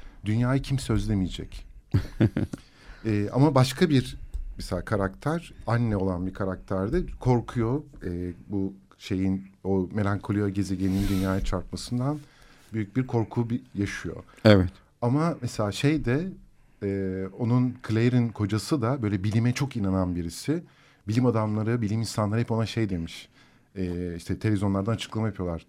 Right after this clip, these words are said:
Speaker 1: Çarpmayacak, dünyanın yanından geçecek. Ve geçmediğini anladığında da, e,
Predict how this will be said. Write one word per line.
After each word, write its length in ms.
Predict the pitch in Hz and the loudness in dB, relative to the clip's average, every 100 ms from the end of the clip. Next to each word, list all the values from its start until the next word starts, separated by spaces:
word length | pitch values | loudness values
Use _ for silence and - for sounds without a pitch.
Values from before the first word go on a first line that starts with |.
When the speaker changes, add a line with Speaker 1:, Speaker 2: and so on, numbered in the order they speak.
| - | -10
Speaker 1:
Çarpmayacak, 680 | - 113 - 95 87 87 - | -2 -2 0 -6 -4 -6 -2
dünyanın 340 | 104 107 107 110 | 0 2 2 0
yanından 480 | 110 104 104 110 104 | 2 2 2 2 0
geçecek. 600 | 92 98 82 82 - - _ _ - - - - - _ _ - | -2 -6 -6 -10 -12 -20 _ _ -20 -20 -20 -20 -20 _ _ -4
Ve 200 | 104 127 | 4 6
geçmediğini 580 | 117 131 131 127 110 117 | 8 6 6 4 4 2
anladığında 680 | 110 113 107 117 113 123 | 2 0 0 0 2 2
da, 280 | 95 127 196 196 | 2 0 0 -8
e, 80 | - | -6